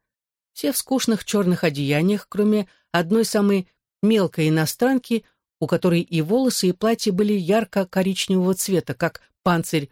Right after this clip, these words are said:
жука-караеда. Это была мисс Баннер, но тогда я, разумеется, этого не знала. Я наблюдала за ними своим единственным глазом, а пять пар иностранных глаз пристально смотрели, как оба лодочника,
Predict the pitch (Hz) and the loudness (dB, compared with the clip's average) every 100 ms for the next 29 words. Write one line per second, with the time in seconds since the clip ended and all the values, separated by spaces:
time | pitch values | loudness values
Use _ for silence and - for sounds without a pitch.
0 | _ 160 165 165 - 160 156 127 127 127 | _ -2 0 -2 -2 -2 -2 -2 -8 -10
1 | - _ _ _ _ _ _ _ _ - | -12 _ _ _ _ _ _ _ _ -4
2 | 180 190 196 202 202 180 180 226 165 135 | 0 2 2 2 2 -2 0 0 0 -6
3 | - _ _ _ _ 165 156 143 156 147 | -12 _ _ _ _ -4 -2 -2 0 0
4 | 147 147 139 151 151 143 - 139 - - | 0 -2 0 0 0 -2 -4 -4 -6 -6
5 | 156 139 151 147 135 127 123 139 _ _ | -4 0 0 0 0 -2 -4 -14 _ _
6 | _ _ _ _ _ - 208 208 196 214 | _ _ _ _ _ -4 0 2 2 2
7 | 214 302 269 165 151 143 139 - 175 196 | 2 0 0 0 0 0 0 0 2 2
8 | 180 _ 170 170 185 - 170 170 165 165 | 0 _ 0 2 0 0 0 2 2 0
9 | 143 131 127 - _ _ _ _ _ 131 | 0 -2 -6 -10 _ _ _ _ _ -4
10 | 151 143 - 147 - 151 139 - 135 139 | -2 -4 -2 -2 -2 -2 -2 -2 -2 0
11 | 139 165 202 220 - _ _ _ 202 - | -2 0 0 0 -6 _ _ _ -4 0
12 | 233 240 240 233 226 196 180 180 - 190 | 0 2 0 -2 0 2 2 0 0 -4
13 | - - 190 170 151 156 185 - 214 226 | -4 -2 0 2 2 0 -2 -2 -2 -2
14 | 214 | -4